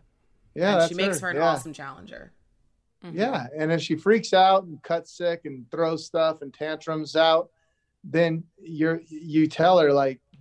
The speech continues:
Speaker 1: "Dude, chill." And then she's like, "Okay, sorry." You know, or, or if, if you just let her have it, but then she comes back to earth and she does whatever she does.
Speaker 2: Mm-hmm.
Speaker 1: She's pretty good.
Speaker 2: Yeah.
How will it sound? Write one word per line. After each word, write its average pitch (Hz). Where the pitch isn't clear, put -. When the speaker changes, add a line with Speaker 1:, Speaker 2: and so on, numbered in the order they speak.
Speaker 1:
"Dude, 170
chill." 156
And 139
then 135
she's 131
like, 135
"Okay, 131
sorry." 120
You 135
know, 147
or, 165
or 160
if, 156
if 156
you 170
just 147
let 165
her 147
have 151
it, 135
but 151
then 156
she 156
comes 160
back 151
to 151
earth 156
and 131
she 131
does 131
whatever 131
she -
does. 135
Speaker 2:
Mm-hmm. 147
Speaker 1:
She's 151
pretty 240
good. 196
Speaker 2:
Yeah. -